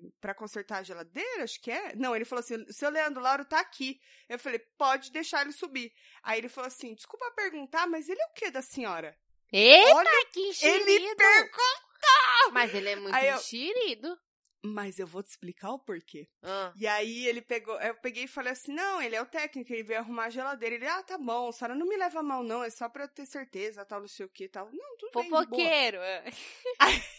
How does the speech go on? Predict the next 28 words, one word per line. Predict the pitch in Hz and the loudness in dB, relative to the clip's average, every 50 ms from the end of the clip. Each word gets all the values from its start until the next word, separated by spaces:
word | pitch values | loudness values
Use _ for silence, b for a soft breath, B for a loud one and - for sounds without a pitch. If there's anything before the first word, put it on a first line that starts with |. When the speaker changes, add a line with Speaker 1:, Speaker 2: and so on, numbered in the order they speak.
| - 762 762 679 - | -20 -20 -20 -6 -2
Speaker 1:
ele | - 359 339 359 | 0 0 0 -2
pegou, | - - 285 277 262 208 190 202 214 214 202 202 | -6 -4 -4 -4 -4 -4 -6 -6 -4 -4 -6 -8
subiu. | - - - 294 226 185 185 170 165 b b b b b b _ | -10 -10 -10 -10 -8 -8 -8 -10 -10 b b b b b b _
Quando | - 262 269 277 294 | -4 -4 -4 -2 -4
o | 294 | -4
Leandro | 285 254 240 247 247 247 | -4 -2 -4 -4 -4 -4
Lauro | 214 180 170 170 185 | -4 -4 -4 -4 -6
chegou | - - - 240 247 226 208 190 | -10 -8 -8 -8 -8 -8 -8 -10
aqui | 180 - - - - 190 180 185 b b b b b b b b - | -10 -10 -14 -18 -18 -18 -18 -20 b b b b b b b b -8
e | 196 208 | -4 -4
eu | 208 202 | -4 -4
vi | 196 202 220 185 | -6 -6 -8 -8
a | |
pinta | 185 - _ - 262 320 370 403 | -8 -8 _ -8 -8 -6 -6 -6
de | 339 254 269 | -6 -6 -4
Leandro | 240 226 208 190 175 185 | -2 -2 -2 -4 -6 -6
Lauro, | 180 180 180 180 180 | -4 -2 -2 -2 -4
eu | 180 | -6
falei, | - - 214 202 175 - - | -10 -12 -10 -10 -10 -12 -10
"Hum, | 208 233 247 269 277 285 294 285 262 254 240 | -10 -8 -8 -8 -8 -8 -8 -8 -6 -4 -2
é | 233 233 | -2 -2
por | 233 - 247 | -2 -2 -2
isso | 285 330 - | -2 -2 -2
que | - 285 | -6 -6
ele | 240 269 269 | -8 -8 -8
tava | - 339 320 262 269 269 | -4 -2 -2 0 0 -2
meio | 262 262 254 247 240 | -2 -2 -2 0 2
receoso." | 285 294 254 277 - - 262 233 233 233 226 208 208 190 185 180 - | 2 2 0 -2 -4 -4 -2 0 2 2 0 -2 -4 -8 -14 -20 -20